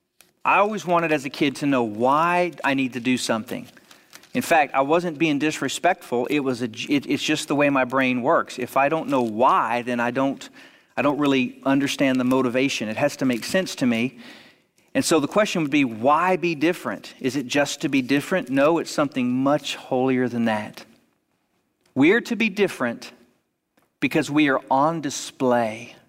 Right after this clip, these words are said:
for God's glory. This is what it says. Uh, go ahead and start in verse twelve. "Therefore, my dear friends, just as you have always obeyed, so now in my presence,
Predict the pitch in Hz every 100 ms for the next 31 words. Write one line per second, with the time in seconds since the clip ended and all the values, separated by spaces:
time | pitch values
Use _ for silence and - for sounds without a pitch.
0 | _ _ _ _ _ _ _ _ - 127
1 | 110 113 113 113 123 110 104 120 - _
2 | _ _ _ _ _ _ - - 120 139
3 | 160 - 139 107 104 - - - _ _
4 | _ _ _ _ _ _ _ - _ _
5 | _ _ _ - 131 123 151 156 - 147
6 | 147 135 139 127 - 131 107 - - -
7 | _ 117 156 175 - 175 165 147 151 151
8 | - 147 107 110 113 156 - 143 139 135
9 | 120 143 156 143 131 143 151 147 - 135
10 | 127 135 151 147 131 117 - 156 156 160
11 | -